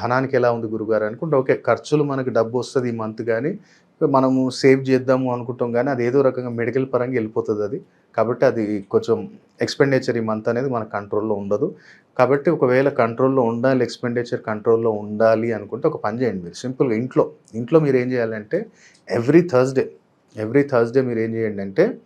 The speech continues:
ఇనుపది, మనం అది వస్తది కదా, కళాయి వస్తది, ఇనుపది కళాయి వస్తది కదా, అదే దాంట్లో ఏం చేయండి అంటే, బుధవారం రోజు రాత్రి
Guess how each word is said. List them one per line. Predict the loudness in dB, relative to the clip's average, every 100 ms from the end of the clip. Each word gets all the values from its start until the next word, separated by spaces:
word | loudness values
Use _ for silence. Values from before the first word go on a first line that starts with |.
| _ _ -20 _ _ 0
ఇనుపది, | 4 6 6 6 2 0 -6 -2 0 2
మనం | 2 2
అది | 0
వస్తది | -2 0 2
కదా, | 0 4
కళాయి | 6 8
వస్తది, | 6 2 -6 -8 -4
ఇనుపది | -2 0 0
కళాయి | 2 4 2
వస్తది | -2 -6
కదా, | -4 -4 -6 _ _ _
అదే | 0 0 0
దాంట్లో | 2 2 2 2
ఏం | 0 0
చేయండి | 0 -2 -6
అంటే, | -2 0 0 -6 _ _ -4
బుధవారం | 6 8 8 6 4
రోజు | 2 2 2
రాత్రి | 2 0 -2 0 0 0